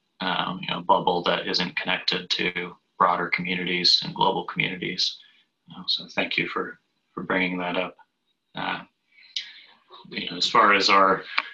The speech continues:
specific, uh, work with other co-ops, you know, what, what immediately comes to mind at the moment is, um, you know, we've had the opportunity to embark on a really exciting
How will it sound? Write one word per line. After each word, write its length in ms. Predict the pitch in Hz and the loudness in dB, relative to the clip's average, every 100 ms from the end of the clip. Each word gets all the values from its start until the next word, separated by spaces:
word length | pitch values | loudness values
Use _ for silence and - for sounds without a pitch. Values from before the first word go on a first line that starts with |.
| - - | -12 -4
specific, 640 | - 131 123 113 117 104 - _ - | 2 4 6 6 6 6 2 _ -2
uh, 300 | 98 95 92 92 | 2 4 2 2
work 240 | 98 - | 0 2
with 140 | 95 | 0
other 180 | 95 92 | 0 0
co-ops, 720 | 87 92 92 95 90 - - - - - _ _ _ _ - | 2 2 6 4 2 0 0 -2 -18 -20 _ _ _ _ -6
you 100 | 95 | -4
know, 60 | |
what, 200 | 92 95 | 0 0
what 120 | 98 | 0
immediately 480 | 92 92 92 92 92 | -2 -2 0 0 0
comes 320 | 87 104 95 | 2 2 2
to 60 | - | 0
mind 220 | 98 95 | 2 2
at 100 | 92 | 0
the 80 | 92 | -2
moment 460 | 95 98 98 92 - | 0 2 2 -2 -4
is, 360 | 92 90 - - | -6 -2 0 -2
um, 400 | 90 - - - - _ _ | -4 -8 -12 -16 -20 _ _
you 100 | - | -16
know, 60 | 95 | -12
we've 240 | - - - _ _ | -10 -10 -14 _ _
had 220 | - 101 | -4 -2
the 100 | 90 | 0
opportunity 720 | 92 90 104 92 104 95 95 92 | -2 -2 -2 0 0 0 -2 -2
to 520 | - 95 92 90 90 - 107 80 | -2 0 0 -2 -8 -14 -16 -12
embark 460 | - 95 95 95 - | -4 -2 2 2 2
on 100 | 95 | -2
a 60 | 95 | -2
really 280 | 92 92 | -2 0
exciting 720 | 92 92 - 95 92 95 92 | -2 0 2 2 0 -2 -4